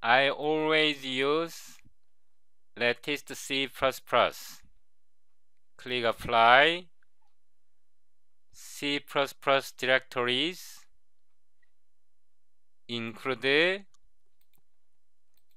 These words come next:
Edit. Click this button. Include. Click this button. S B seven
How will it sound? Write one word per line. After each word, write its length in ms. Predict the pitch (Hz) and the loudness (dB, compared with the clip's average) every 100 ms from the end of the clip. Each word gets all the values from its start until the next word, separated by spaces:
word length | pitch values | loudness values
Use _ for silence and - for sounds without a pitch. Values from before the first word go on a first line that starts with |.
| - - | -18 -6
Edit. 720 | 113 117 143 - - - - - - - - - - - - - | -2 -2 -2 -6 -14 -18 -18 -20 -20 -20 -20 -20 -20 -20 -20 -16
Click 400 | - 139 123 - | -6 -4 -4 -6
this 180 | 135 | -6
button. 920 | - 131 123 - 131 139 156 175 185 175 - - - - - - - - - | -2 -2 -2 -2 -2 -2 -4 -6 -10 -18 -20 -20 -20 -20 -20 -20 -20 -20 -14
Include. 640 | 113 117 113 - 139 110 - - - - - - - - - - | -10 -10 -10 -4 -2 -2 -4 -20 -20 -20 -20 -20 -20 -20 -20 -20
Click 300 | - 135 131 - | -14 -6 -6 -6
this 220 | 135 - | -10 -8
button. 800 | 131 123 - 131 131 160 185 190 - - - - - - - - - - - - - | -6 -6 -4 -2 -2 -4 -8 -12 -18 -20 -20 -20 -20 -20 -20 -20 -20 -20 -20 -18 -6
S 260 | 120 117 - | -6 -6 -10
B 340 | 143 151 147 | -8 -6 -6
seven 840 | 135 - 139 131 139 160 185 185 | -8 -2 -2 0 -4 -4 -8 -12